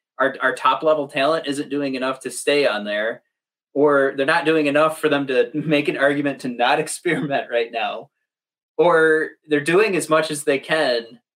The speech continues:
and that's not enough. So, you know, come at me, bro. <laughs> At us. Let us know, you know, what your guys' heads are at, where your heads are at, uh, because,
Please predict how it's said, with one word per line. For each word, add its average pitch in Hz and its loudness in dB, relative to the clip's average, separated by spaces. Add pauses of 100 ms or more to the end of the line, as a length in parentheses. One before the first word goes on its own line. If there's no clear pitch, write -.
(160)
and 131 -2
that's 131 -2
not 104 -4
enough. 82 -10 (800)
So, 151 2 (420)
you 175 -2
know, 120 -2 (600)
come 269 2
at 233 0
me, 196 -2
bro. 190 2
<laughs> - -18
At 240 0
us. 214 0
Let 175 4
us 240 -2
know, 196 4
you 185 -4
know, 160 4
what 156 0
your 175 -4
guys' 143 0
heads 131 -2
are 120 0
at, 123 0
where 127 -6
your 151 2
heads 107 -6
are 110 -4
at, 107 -4
uh, 117 -2
because, 123 -6